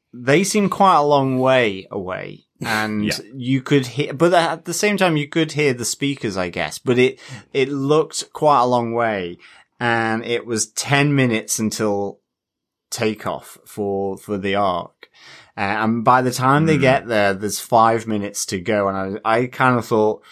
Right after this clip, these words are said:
Speaker 1: okay, that timeline looks a little weird to me. Um, and I was thinking, well, you know, this is timey-wimey, spacey-wacy kind of stuff. But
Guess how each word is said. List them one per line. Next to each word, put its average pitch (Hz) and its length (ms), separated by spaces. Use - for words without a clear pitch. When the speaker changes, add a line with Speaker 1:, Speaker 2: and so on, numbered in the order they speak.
Speaker 1:
okay, 127 420
that 117 260
timeline 120 800
looks 107 360
a 113 80
little 110 460
weird 104 480
to - 140
me. 90 380
Um, 107 440
and 139 160
I 156 60
was 143 120
thinking, 143 240
well, 165 180
you 175 80
know, 151 180
this 135 180
is 131 200
timey-wimey, 120 840
spacey-wacy 110 960
kind 104 260
of 98 80
stuff. - 460
But 139 340